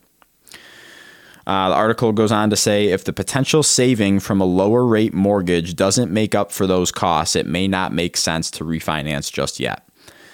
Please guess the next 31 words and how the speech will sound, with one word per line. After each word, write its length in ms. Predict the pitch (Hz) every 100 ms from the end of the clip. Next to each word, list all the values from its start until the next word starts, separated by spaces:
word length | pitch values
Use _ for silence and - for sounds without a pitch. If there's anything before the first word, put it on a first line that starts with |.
| -
The 120 | - -
old 420 | 110 135 147 113
rule 360 | 123 131 135
of 160 | - 113
thumb 520 | - 117 101 87 90 -
used 340 | 90 110 -
to 80 | 120
be 180 | 104 95
two 260 | - 131
years." 640 | 117 101 95 64 50 - - _ - - _ _ -
Um, 720 | - 85 82 80 78 73 76 -
if 240 | 87 -
you 120 | 104
can 240 | 120 156 135
pay 400 | - 131 120 127
it 240 | 143 -
back 480 | 117 110 73 - - -
within 400 | 98 - 92 85
two 240 | - 117
years 580 | 127 135 120 98 90 92
and 140 | 73 90
you 160 | 95
expect 460 | 107 - - 110 -
to 100 | 101
be 160 | 104
in 140 | 104 95
the 80 | 90
house 320 | 110 123 -
for 180 | - 82
five 400 | - 131 151 98
years, 400 | 92 90 90